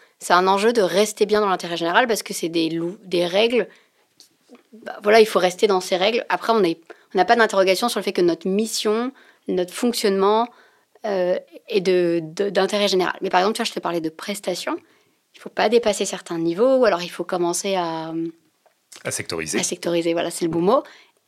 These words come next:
Speaker 1: Et, euh, bah alors, il faut qu'on la surveille, notre prestation, euh, qui, pour pas qu'elle, euh, justement, qu'elle dépasse ça. Donc, euh, par exemple, ça va être, euh, un enjeu. Et tu vois, c'est aussi pour revenir sur les communs, on va dire que je suis un peu obsédée, mais dès que tu mets les choses en commun et que tu produis des choses et que tu les gardes pas pour toi et que tu mets pas une licence,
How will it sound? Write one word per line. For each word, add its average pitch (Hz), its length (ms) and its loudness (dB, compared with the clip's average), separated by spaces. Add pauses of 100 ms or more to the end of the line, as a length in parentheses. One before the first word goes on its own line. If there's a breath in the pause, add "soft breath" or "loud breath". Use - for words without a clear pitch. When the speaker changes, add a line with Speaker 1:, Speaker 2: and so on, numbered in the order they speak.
(120)
Speaker 1:
Et, 180 320 6
euh, 170 540 -2 (340)
bah - 140 -8
alors, - 240 -10 (220)
il - 120 -12
faut - 120 -14
qu'on - 120 0
la 185 140 0
surveille, 302 340 4
notre 247 200 2
prestation, 214 680 -2
euh, 180 160 0
qui, 180 420 -6
pour 175 160 -2
pas 185 140 -6
qu'elle, 175 260 -2
euh, 170 380 -2
justement, 180 360 -2
qu'elle 175 220 -2
dépasse 170 320 -8
ça. 220 240 -6
Donc, 180 180 -10
euh, 185 60 -8
par 170 160 -6
exemple, 190 140 -4
ça 185 100 -6
va 175 60 -4
être, 175 220 -12
euh, 165 100 -8 (340 loud breath)
un 175 160 -2
enjeu. 214 300 0 (420 loud breath)
Et - 80 2
tu - 100 0
vois, 233 80 2
c'est 233 120 -2
aussi 254 160 0
pour 185 140 2
revenir 208 240 2
sur - 100 -2
les 175 60 2
communs, 208 280 2
on 220 40 -12
va 175 80 0
dire 165 100 0
que - 60 -4
je - 40 -6
suis - 60 2
un 180 80 2
peu 190 80 -2
obsédée, 214 340 4
mais 185 240 2 (460 soft breath)
dès 180 180 0
que 233 80 -4
tu 233 60 -2
mets 220 80 6
les 202 80 6
choses 208 160 2
en 185 100 4
commun 277 480 4
et 208 80 0
que 190 140 -4
tu 180 180 -6
produis 226 300 0
des 226 80 4
choses 233 200 0
et 202 60 0
que - 60 -14
tu - 80 -6
les 185 80 4
gardes 185 200 -2
pas 180 120 -2
pour 180 160 -10
toi 226 160 0
et 226 40 0
que 220 60 -16
tu - 100 -4
mets 180 60 2
pas 180 140 -2
une 180 120 2
licence, 277 380 0